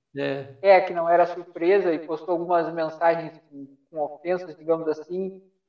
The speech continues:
Speaker 1: muito bem colocadas, apesar de ofe-, apesar de ser ofensas, muito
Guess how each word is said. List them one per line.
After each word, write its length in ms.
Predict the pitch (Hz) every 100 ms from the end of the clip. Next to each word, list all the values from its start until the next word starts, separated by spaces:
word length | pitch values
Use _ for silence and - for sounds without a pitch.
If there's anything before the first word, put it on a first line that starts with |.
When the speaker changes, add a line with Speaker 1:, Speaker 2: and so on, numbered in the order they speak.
| _ -
Speaker 1:
muito 260 | 202 226
bem 380 | 208 208 220 208
colocadas, 680 | 214 208 208 196 185 151 139
apesar 580 | 147 - 156 165 170 170
de 80 | 160
ofe-, 300 | 160 160 -
apesar 380 | 147 143 147 165
de 100 | 165
ser 60 | -
ofensas, 360 | - 190 190
muito 160 | 190 190